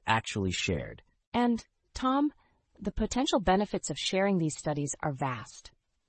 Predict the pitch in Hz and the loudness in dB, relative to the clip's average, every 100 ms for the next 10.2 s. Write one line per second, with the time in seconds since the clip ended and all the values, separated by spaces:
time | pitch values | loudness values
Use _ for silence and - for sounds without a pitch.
0 | _ _ _ 185 170 165 175 180 165 151 | _ _ _ 0 2 4 4 4 0 2
1 | 160 190 - 180 151 151 196 - 156 - | 2 0 -2 -2 -2 0 0 0 -4 -4
2 | 151 147 156 - 165 151 196 208 220 190 | -2 -2 -4 -2 -2 0 0 0 0 0
3 | 160 - 254 - 151 - 139 143 127 131 | 0 0 0 0 -2 -4 -4 -4 -4 -4
4 | 123 - 135 127 117 117 - 110 123 _ | -6 -6 -6 -4 -6 -6 -8 -10 -16 _
5 | _ _ _ _ _ _ _ _ _ _ | _ _ _ _ _ _ _ _ _ _
6 | - 226 214 - 233 247 226 180 - 196 | -2 0 0 0 0 2 0 0 2 0
7 | 196 180 156 160 160 147 - 175 175 147 | 2 0 2 2 2 -2 0 2 2 0
8 | 135 - - - 220 254 247 208 - 190 | -4 -8 -12 -4 0 2 2 0 2 2
9 | 165 - 151 170 165 - - 220 190 117 | 2 -2 -2 0 0 -2 -4 -2 -2 -4
10 | - | -12